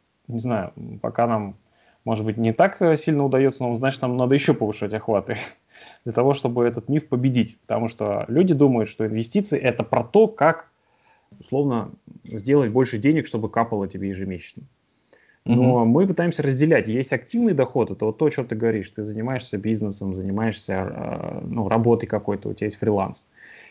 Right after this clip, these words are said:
Speaker 1: И у тебя есть пассивный доход, это то, где ты практически не можешь влиять. То есть, если ты начинаешь туда влиять, залазить очень сильно,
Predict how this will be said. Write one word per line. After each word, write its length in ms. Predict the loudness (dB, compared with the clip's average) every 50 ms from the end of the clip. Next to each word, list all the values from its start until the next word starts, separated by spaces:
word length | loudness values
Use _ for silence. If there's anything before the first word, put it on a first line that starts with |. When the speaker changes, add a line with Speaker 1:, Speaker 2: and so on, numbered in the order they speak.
| _ _
Speaker 1:
И 60 | -4
у 40 | 2
тебя 140 | 4 6 6
есть 140 | 6 6 4
пассивный 420 | 2 2 4 4 4 6 6 6
доход, 360 | 6 4 4 4 2 2 2
это 160 | 0 -2 -2
то, 420 | -2 0 0 2 2 2 2 0 -4 _ _ _ -10
где 300 | -4 -2 0 2 4 2
ты 240 | 2 2 0 0 2
практически 520 | 2 2 0 0 0 -4 -4 -4 -4 -2
не 140 | -2 0 0
можешь 380 | 2 2 2 2 2 -2 -4 -4 -4
влиять. 440 | -2 0 2 4 4 4 2 0
То 60 | -4 -2
есть, 80 | -2 0
если 160 | 0 0 0
ты 100 | 0 0
начинаешь 400 | 0 -2 -2 -4 -4 -4 -2 0
туда 200 | 2 2 2 2
влиять, 500 | 4 4 4 4 4 4 2 2 0 -4
залазить 480 | -4 0 2 2 4 4 2 2 0
очень 180 | -4 -6 -6 -6
сильно, 360 | -6 -4 -4 -4 -6 -8 -12